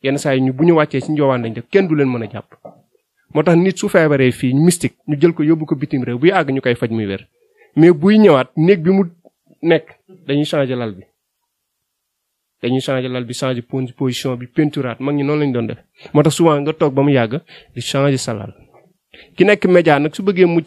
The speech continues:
ci yooyu, wax naa ko ñi nekk ci média. Média seetu la. Te seetu ci xam-xam confirmation la, day waat.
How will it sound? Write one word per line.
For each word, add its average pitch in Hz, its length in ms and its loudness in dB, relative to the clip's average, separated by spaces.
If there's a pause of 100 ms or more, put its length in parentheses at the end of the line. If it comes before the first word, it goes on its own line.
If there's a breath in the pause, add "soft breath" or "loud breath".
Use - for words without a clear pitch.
ci - 120 -2
yooyu, 127 280 6
wax 165 140 2
naa 151 180 2
ko 135 100 -2
ñi 139 180 4
nekk 160 200 2
ci - 120 -4
média. 107 320 -6 (1700)
Média 151 540 0
seetu 143 360 -6
la. 113 240 -16 (440)
Te 139 80 -8
seetu 160 280 -4
ci - 120 -12
xam-xam 127 400 -8
confirmation 123 720 -8
la, 110 80 -14
day 123 120 -8
waat. 117 180 -10